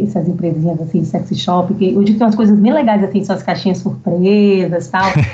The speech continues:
Speaker 1: É, eles ficam de olho em mim, assim, aí eles falam assim, "Ah, eu vou mandar pra você um presentinho pra você fazer divulgação." Aí eu recebo muita coisa.
Speaker 2: Ah, você recebe muita
Speaker 1: Aí,
Speaker 2: coisa de
Speaker 1: é,
Speaker 2: sex shop?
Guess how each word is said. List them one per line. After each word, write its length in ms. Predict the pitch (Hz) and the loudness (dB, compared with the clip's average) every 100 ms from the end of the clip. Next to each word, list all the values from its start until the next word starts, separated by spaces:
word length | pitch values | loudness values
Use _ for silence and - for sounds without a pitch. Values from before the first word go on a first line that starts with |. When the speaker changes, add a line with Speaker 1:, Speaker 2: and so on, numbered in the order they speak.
| 170 - 156 214 | -2 -2 -4 0
Speaker 1:
É, 280 | 220 233 247 | 0 2 2
eles 160 | 262 | 2
ficam 220 | 294 311 | 0 0
de 140 | 262 311 | 2 2
olho 220 | 294 311 | 2 2
em 120 | 311 | -2
mim, 140 | 285 285 | -4 -4
assim, 280 | 277 285 | -4 -2
aí 80 | 302 294 | 0 0
eles 100 | - | -2
falam 140 | 262 | -2
assim, 100 | 277 | 0
"Ah, 80 | 330 | 0
eu 40 | 339 | 0
vou 100 | 302 | 0
mandar 220 | 285 294 | 0 -2
pra 100 | 294 | -2
você 220 | 277 285 | -4 -2
um 80 | 277 | -2
presentinho 480 | 285 269 233 285 269 | 0 0 0 -2 -4
pra 80 | |
você 100 | 254 | -4
fazer 180 | - 233 | 0 2
divulgação." 600 | 214 214 214 208 247 254 | 4 4 2 -2 0 2
Aí 100 | 226 | 2
eu 80 | 247 | 2
recebo 360 | 262 - 294 302 | 0 0 0 0
muita 240 | 294 339 | 0 -4
coisa. 560 | - 277 302 226 208 - | 0 0 2 0 -2 -2
Speaker 2:
Ah, 140 | 156 | -2
você 140 | 170 135 | 0 0
recebe 280 | - 165 139 | 0 0 0
muita 220 | 151 214 | 2 2
Speaker 1:
Aí, 140 | 240 | 2
Speaker 2:
coisa 240 | 151 160 117 | 2 0 0
de 60 | |
Speaker 1:
é, 200 | - 233 226 | 0 0 0
Speaker 2:
sex 120 | 110 | -4
shop? 480 | - 147 175 131 | -4 -4 -4 -6